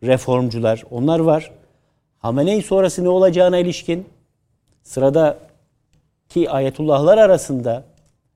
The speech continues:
Epeydir artık görünür hale gelen bir mücadele var. Yani daha evvel de burada ifade etmiştik. Burada bir emri hak vaki bulup da, olup da rehber değişeceği zaman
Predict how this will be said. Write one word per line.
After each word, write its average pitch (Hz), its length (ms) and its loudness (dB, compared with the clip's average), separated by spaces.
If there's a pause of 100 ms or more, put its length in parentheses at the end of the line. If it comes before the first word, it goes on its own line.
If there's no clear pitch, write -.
(120)
Epeydir 180 680 0
artık 156 360 -4
görünür 170 440 2 (320)
hale 156 360 2
gelen 160 340 0
bir 143 100 0
mücadele 139 600 2
var. 160 280 -4 (920)
Yani 110 380 -6 (500)
daha 123 160 2
evvel 127 200 0
de 127 100 -6
burada 127 160 -10
ifade 123 360 -8
etmiştik. 156 460 -12
Burada 123 340 -6 (1400)
bir 127 300 -4 (1600)
emri 143 220 2
hak 131 280 -2
vaki 123 380 -2
bulup 143 280 -8
da, 98 220 -2
olup 131 340 -8
da 101 240 -4 (180)
rehber 160 440 0
değişeceği 104 500 -4
zaman 151 340 -8